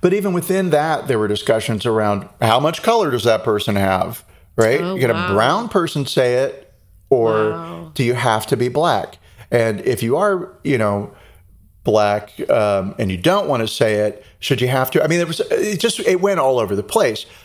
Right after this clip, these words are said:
Speaker 1: But the, the consensus was, this is a charged word,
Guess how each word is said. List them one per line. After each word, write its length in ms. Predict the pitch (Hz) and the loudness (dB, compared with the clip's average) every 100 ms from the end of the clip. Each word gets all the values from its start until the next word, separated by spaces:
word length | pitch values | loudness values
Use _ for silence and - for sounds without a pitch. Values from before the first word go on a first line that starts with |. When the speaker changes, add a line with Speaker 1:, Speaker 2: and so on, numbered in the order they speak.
| - - | -4 0
Speaker 1:
But 320 | 135 - 131 | 0 0 -4
the, 360 | 139 127 123 - | 0 0 -2 -4
the 160 | 135 120 | -6 -4
consensus 720 | 131 123 220 254 - 143 - | -4 -2 -2 -2 -2 -4 0
was, 640 | 127 110 104 101 98 - - - - - | 2 2 2 -2 -6 -12 -20 -20 -14 -2
this 220 | 143 - | -2 0
is 140 | 160 | -2
a 60 | 139 | -2
charged 540 | - 131 117 107 - | 0 2 2 0 -4
word, 520 | 139 143 120 98 92 | -2 0 2 0 -2